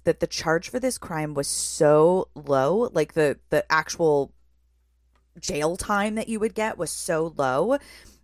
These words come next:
that Lynn fought to have that changed, and she actually named the change for her daughter, Christine.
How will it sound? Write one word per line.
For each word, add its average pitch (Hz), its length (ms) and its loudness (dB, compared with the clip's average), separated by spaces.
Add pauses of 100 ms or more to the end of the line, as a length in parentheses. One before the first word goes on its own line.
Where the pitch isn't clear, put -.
that 180 380 0
Lynn 196 540 -2
fought - 500 0 (140)
to 185 80 -4
have 156 380 -2
that 139 200 -4
changed, 143 720 -6
and 156 640 -4 (260)
she - 160 0
actually 190 380 -4
named 165 520 -8 (100)
the 156 80 -4
change 139 400 -10
for 143 240 -6
her 143 120 -8
daughter, 123 360 -8
Christine. - 800 -14